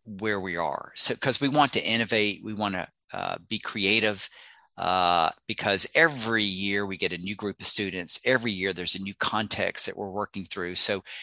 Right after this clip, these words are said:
we never arrive as a professional learning community. So we can't s-, we can't rely on what worked last year and thinking that's gonna work this year. So, uh, challenging what we're doing and pushing ourselves is gonna be really important.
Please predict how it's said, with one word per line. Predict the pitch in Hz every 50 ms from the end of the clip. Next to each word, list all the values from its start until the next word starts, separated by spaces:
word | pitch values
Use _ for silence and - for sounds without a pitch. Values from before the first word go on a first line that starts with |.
| - - _
we | - 117 117
never | 117 131 143 147 151
arrive | - - 104 90 92 104 101 98 104 113 120 135 147 160 160 156 -
as | - 110 107 -
a | -
professional | - - - - 113 104 - - 104 98
learning | 98 101 104 104 104
community. | - - - 98 95 92 90 87 92 90 - - - - -
So | - - 120
we | 104 101
can't | - - 165 160 - -
s-, | - - - - - - -
we | 110 113 -
can't | - - - 151 143 143 131 107 - _ - - - - - -
rely | - 110 104 110 113 113 113 113 110
on | 95 90 98 98
what | 101 104 - -
worked | 107 110 107 98 - -
last | 98 95 98 98 95 - - -
year | 104 92 92 90
and | 78 90 87 -
thinking | - 104 - 95 92
that's | 92 90 -
gonna | - 95 92 90
work | 90 95 95 -
this | - 90 - - -
year. | 92 85 82 - - - - - - - - _
So, | - - - - 107 101 98 95 - - - - - - _ -
uh, | - 98 95 - - - _
challenging | - - - - 123 120 123 127 123 120 117 117 110 107 107 107 - - -
what | 104 110 113 104
we're | 101 107
doing | 92 90 104 98 95 95 95 92 -
and | 87 87 -
pushing | - - 107 - - 101 95
ourselves | 92 92 - - 98 92 90 90 - - - -
is | 90 -
gonna | - 98 90 82
be | 82 87 82
really | 87 87 85
important. | 85 82 - - 98 87 85 82 82 82